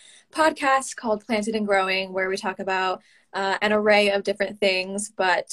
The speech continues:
today's episode is going to be focused on sustainability and low impact living and stuff, um, because I know Christina has quite a bit of experience, and as do I, just not, I don't know, I feel like it's,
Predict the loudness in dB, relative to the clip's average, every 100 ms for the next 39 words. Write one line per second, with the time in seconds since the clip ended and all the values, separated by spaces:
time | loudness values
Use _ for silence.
0 | -12 -4 0 0 0 -8 -4 -2 -2 -6
1 | -6 -6 -6 -6 -6 -6 -6 -10 -10 -12
2 | -6 -4 0 2 2 2 0 0 0 -4
3 | -2 -4 -4 -6 -4 0 0 -2 -10 -12
4 | _ _ _ 2 4 4 2 -2 -4 -4
5 | 0 2 2 -4 -10 -6 -6 -6 -8 -12
6 | -8 -6 -6 -8 -16 -20 -20 -20 -4 4
7 | 4 2 -8 -4 0 0 0 -2 -2 0
8 | 2 2 -2 -4 -6 -4 -2 -2 -4 -8
9 | -12 -8 -6 -6 -6 0 0 2 0 2
10 | 4 4 2 -4 -4 -2 -2 -4 _ _
11 | _ -4 -2 0 0 0 2 2 0 -6